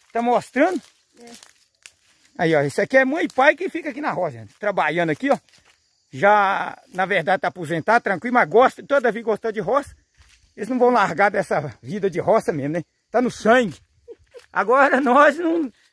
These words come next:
Speaker 1: como diz, né?
Speaker 2: Os cachos de banana,
Speaker 1: Aí,
Speaker 2: que
Speaker 1: os cachos de banana, como é que tá bonito?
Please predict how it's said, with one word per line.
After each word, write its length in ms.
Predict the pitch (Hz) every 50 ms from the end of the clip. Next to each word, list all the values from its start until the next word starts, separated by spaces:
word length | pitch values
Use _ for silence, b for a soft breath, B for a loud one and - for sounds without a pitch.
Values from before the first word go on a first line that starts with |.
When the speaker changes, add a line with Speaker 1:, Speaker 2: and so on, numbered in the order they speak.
| _ _
Speaker 1:
como 260 | - 285 381 359 302
diz, 300 | 180 156 247 277 277 254
né? 240 | 370 339 262 - - _ _ _ 679
Speaker 2:
Os 80 | - -
cachos 160 | - 359 440
de 40 | 320
banana, 340 | 269 269 269 285 349 392 403 415 269
Speaker 1:
Aí, 140 | 220 220 214
Speaker 2:
que 40 | 208 185
Speaker 1:
os 60 | -
cachos 220 | - 226 208 202 196
de 40 | 190
banana, 580 | 185 170 170 196 220 254 269 262 262 262 240 208
como 140 | - - 220
é 80 | 208
que 60 | -
tá 100 | _ 226
bonito? 380 | 202 175 214 226 247 226 175